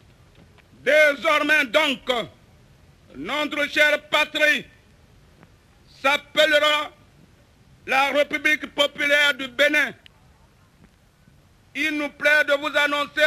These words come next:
avec une foi et une conviction authentiquement révolutionnaire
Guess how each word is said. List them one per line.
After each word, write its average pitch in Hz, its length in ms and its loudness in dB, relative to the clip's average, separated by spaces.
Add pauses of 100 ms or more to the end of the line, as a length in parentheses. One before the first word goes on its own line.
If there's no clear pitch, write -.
avec 285 240 -2
une 294 200 -6 (200)
foi 320 300 -2 (1080)
et 294 400 0
une 311 100 -10
conviction 294 800 -6 (420)
authentiquement 294 1000 -4
révolutionnaire 294 920 0